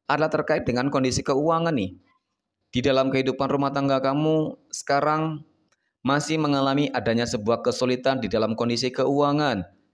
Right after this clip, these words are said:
yang dimana ini benar-benar membuat kehidupan rumah tangga kamu, teman-teman, sedikit renggang dan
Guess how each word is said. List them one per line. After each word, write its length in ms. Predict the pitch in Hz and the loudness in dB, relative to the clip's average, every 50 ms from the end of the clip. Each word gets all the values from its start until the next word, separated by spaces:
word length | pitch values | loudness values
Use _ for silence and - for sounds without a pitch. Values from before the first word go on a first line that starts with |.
| _ _ | _ _
yang 240 | - 123 120 123 107 | -4 -2 -2 0 -2
dimana 320 | 117 120 123 127 143 147 139 - | 0 0 0 0 0 0 0 0
ini 160 | 143 156 165 | -2 -2 -2
benar-benar 480 | 156 - 104 104 98 107 120 127 131 135 | -2 -2 -4 -4 -2 -2 -2 0 0 0
membuat 400 | 131 123 120 110 120 120 120 - | 0 0 2 2 0 0 0 -2
kehidupan 640 | 127 120 117 113 120 120 120 - 127 120 120 123 - - - - _ _ _ | -2 -2 0 0 -2 -2 0 0 0 0 0 -2 -6 -10 -16 -20 _ _ _
rumah 320 | - 139 135 135 131 - | -2 0 0 0 0 0
tangga 320 | - 131 131 117 113 113 113 | -2 -2 0 0 0 0 0
kamu, 320 | - 123 131 135 139 135 | -2 -2 0 0 0 0
teman-teman, 480 | 113 101 92 90 95 101 107 120 127 131 | 0 -2 -2 -2 -2 -2 -2 -2 -2 -2
sedikit 480 | - - - - 127 123 127 131 131 131 - - _ _ - - | -4 -6 -4 -4 -4 -4 -2 -2 -4 -4 -4 -12 _ _ -6 -4
renggang 800 | 156 160 170 160 143 - 127 120 117 92 90 85 87 85 - - _ _ _ _ _ _ _ _ _ _ _ _ _ _ _ _ _ | -2 0 0 -2 -2 0 0 0 0 0 -2 -4 -8 -10 -14 -18 _ _ _ _ _ _ _ _ _ _ _ _ _ _ _ _ _
dan 440 | - 107 92 92 90 90 92 - | -4 -2 -2 -2 -2 -6 -8 -10